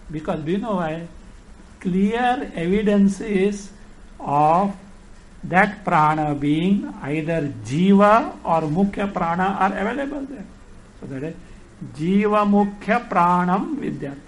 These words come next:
Like, uh, will be seen that it is vaktaram vidyat, et cetera, et cetera. Vacham na vidya upasita vijanita vaktaram vidya.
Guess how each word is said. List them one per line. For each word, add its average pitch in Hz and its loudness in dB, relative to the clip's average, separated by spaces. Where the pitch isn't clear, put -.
Like, 160 -8
uh, 190 -2
will 196 2
be 202 2
seen 202 -4
that 160 -6
it 143 -10
is 151 -8
vaktaram 156 -4
vidyat, 156 -4
et 196 -6
cetera, 165 -6
et 143 -8
cetera. 160 -8
Vacham 180 0
na 180 2
vidya 175 -2
upasita 180 0
vijanita 180 0
vaktaram 190 2
vidya. 180 -4